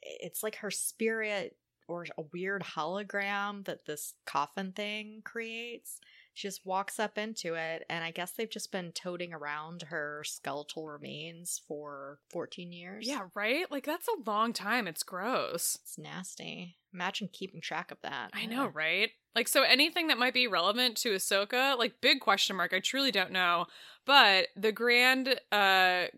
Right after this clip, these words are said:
Speaker 2: Grand Inquisitor, old Grandy, tells Ezra and
Speaker 1: Mm-hmm.
Speaker 2: Kanan that Luminara's bones serve the Empire, luring Jedi into their trap.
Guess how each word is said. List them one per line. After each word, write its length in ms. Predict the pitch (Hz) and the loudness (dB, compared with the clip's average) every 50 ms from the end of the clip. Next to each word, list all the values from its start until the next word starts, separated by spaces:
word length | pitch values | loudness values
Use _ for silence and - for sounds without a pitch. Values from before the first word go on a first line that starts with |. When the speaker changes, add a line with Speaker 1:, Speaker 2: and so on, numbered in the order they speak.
| - - _ - 214 | -16 -20 _ -18 -10
Speaker 2:
Grand 320 | 202 - 208 220 226 226 226 | -4 2 4 6 6 6 6
Inquisitor, 580 | 202 - 175 160 - 214 247 214 190 185 202 | 4 2 2 0 0 0 -2 0 0 2 4
old 200 | 220 214 196 202 | 4 4 4 2
Grandy, 520 | 196 196 196 214 220 220 214 190 185 185 180 | 2 4 4 4 4 4 4 4 4 2 2
tells 340 | - - - 220 226 262 262 - | 2 4 6 6 6 6 4 2
Ezra 240 | - 220 - 214 202 190 | 0 0 0 0 0 0
and 100 | 185 185 | 0 0
Speaker 1:
Mm-hmm. 120 | 175 190 175 175 180 | 2 2 4 4 4
Speaker 2:
Kanan 100 | 180 180 170 | 2 2 0
that 140 | 165 - | 0 -2
Luminara's 720 | - 180 185 202 220 220 208 202 196 190 190 190 190 180 - | 0 0 0 2 2 2 2 4 4 4 4 2 2 0 -4
bones 800 | - _ _ - 170 160 160 165 175 190 214 240 247 262 - - - | -8 _ _ 2 2 4 4 2 0 0 -2 -2 0 0 0 -2 -2
serve 500 | - - - - - 202 185 180 185 196 | -2 -2 0 2 2 2 2 2 0 0
the 160 | 190 208 202 - | 0 0 0 2
Empire, 840 | 170 170 180 180 - 202 190 180 185 196 196 202 214 226 240 240 - - | 0 0 -2 -2 0 4 4 6 6 6 4 4 4 4 2 2 0 -4
luring 640 | - 190 185 190 185 180 180 180 185 190 190 190 190 - | -4 -2 0 2 2 4 2 2 0 -2 -4 -8 -6 -4
Jedi 440 | - 185 165 165 175 170 175 175 | 0 0 2 2 4 2 2 2
into 220 | - 160 185 - - | 2 0 -2 -2 -4
their 160 | - 160 165 | -4 -4 -4
trap. 500 | - - - - 117 - - - - - | -6 -6 -6 -6 -6 -6 -6 -10 -10 -12